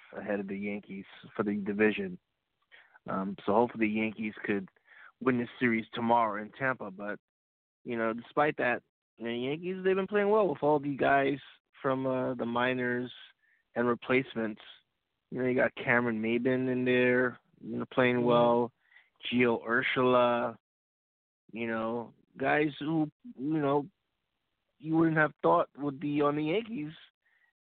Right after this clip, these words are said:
Speaker 1: You know, all of a sudden they're helping us win games. And, you know, they, they're helping us, you know, stay in this division race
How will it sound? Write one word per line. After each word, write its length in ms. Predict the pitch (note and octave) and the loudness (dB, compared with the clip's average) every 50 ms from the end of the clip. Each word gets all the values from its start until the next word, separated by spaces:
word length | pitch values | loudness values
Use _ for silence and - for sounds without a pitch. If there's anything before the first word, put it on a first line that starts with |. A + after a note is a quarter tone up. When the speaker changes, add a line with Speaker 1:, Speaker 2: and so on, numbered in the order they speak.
| _ - | _ -4
Speaker 1:
You 60 | E3 | 0
know, 80 | D#3+ | 2
all 160 | D#3+ E3 E3 E3+ | 4 4 4 4
of 60 | E3 | 2
a 100 | - - | 0 -2
sudden 140 | E3+ E3 E3 | 0 0 2
they're 220 | E3 D#3+ D#3 D#3 | 2 2 2 2
helping 380 | D3 D3 D#3+ - - E3 E3 E3 | 0 0 -2 -2 -2 -4 -2 -2
us 160 | E3 D#3 - | -2 -4 -4
win 200 | D#3 E3 E3 E3 D3+ | -4 -2 -2 -2 -2
games. 420 | E3 F3 G#3+ B3 G3+ G#2 G#2+ G2 - - - _ _ _ _ _ _ _ _ _ _ _ _ _ _ B2+ | -2 -2 0 -2 -4 -6 -8 -14 -18 -20 -20 _ _ _ _ _ _ _ _ _ _ _ _ _ _ -8
And, 300 | C3 C3+ C3+ C#3 C#3 C#3 | -6 -4 -4 -4 -4 -4
you 100 | C#3 C#3 | -4 -2
know, 140 | C#3 C#3+ | -4 -4
they, 400 | C#3 C#3 C#3+ C#3+ C#3+ D3 C#3+ A#2+ A#2+ G#2+ _ _ _ | -2 0 0 0 0 0 -2 -4 -8 -12 _ _ _
they're 320 | B2+ B2+ C3 C3 C3+ C3+ C3 | 0 2 2 2 2 0 0
helping 340 | C3+ C#3+ C#3+ C#3+ D3+ D3 | 0 -2 -2 -2 -2 0
us, 120 | C#3 C#3+ C#3 - - - | 0 -2 -4 -6 -18 -12
you 140 | - D3 D3 | -6 -4 0
know, 280 | C#3+ C#3+ C#3 C#3 C#3 C3 - - | 2 4 4 2 2 0 -6 -2
stay 160 | _ D3 C#3+ | _ 2 2
in 100 | C#3+ C#3+ | 4 2
this 100 | C#3+ C3+ - _ | 0 -4 -2 _
division 360 | C3+ B2+ D3 F3+ F3 E3+ C#3 | 0 2 2 0 0 0 0
race 240 | A#2+ A#2+ A#2+ B2+ | 0 0 -2 -2